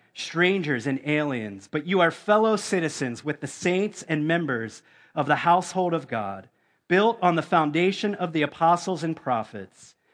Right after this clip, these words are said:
Christ Jesus himself being the cornerstone,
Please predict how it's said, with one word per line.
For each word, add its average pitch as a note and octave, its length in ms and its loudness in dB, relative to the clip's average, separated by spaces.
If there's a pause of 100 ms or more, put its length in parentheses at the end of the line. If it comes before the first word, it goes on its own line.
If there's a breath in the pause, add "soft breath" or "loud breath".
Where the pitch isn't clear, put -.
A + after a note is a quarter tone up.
(180)
Christ F3+ 480 2
Jesus G#3 480 -2
himself F#3 720 0
being C3+ 260 -2
the B2 60 -8
cornerstone, A2 920 -8